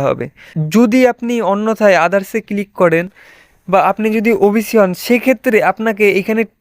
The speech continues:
কিছু লেখার প্রয়োজন নেই, বা আপনার কাছে যদি জাতি সার্টিফিকেট না থাকে, এই ক্ষেত্রে, সেক্ষেত্রে আপনাকে এখানে ফিল আপ না করলেও চলবে। তো প্রিয় বন্ধুরা, তারপরে এখানে কি বলছে আমরা দেখে নেব। এইখানে বলছে ডিস্ট্রিক্ট বা জেলা, এখানে আপনি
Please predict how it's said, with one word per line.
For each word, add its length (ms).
কিছু 260
লেখার 220
প্রয়োজন 440
নেই, 160
বা 80
আপনার 280
কাছে 200
যদি 160
জাতি 180
সার্টিফিকেট 500
না 120
থাকে, 240
এই 100
ক্ষেত্রে, 220
সেক্ষেত্রে 360
আপনাকে 300
এখানে 240
ফিল 160
আপ 60
না 60
করলেও 280
চলবে। 320
তো 120
প্রিয় 200
বন্ধুরা, 340
তারপরে 380
এখানে 280
কি 60
বলছে 280
আমরা 140
দেখে 220
নেব। 140
এইখানে 240
বলছে 180
ডিস্ট্রিক্ট 580
বা 80
জেলা, 220
এখানে 240
আপনি 180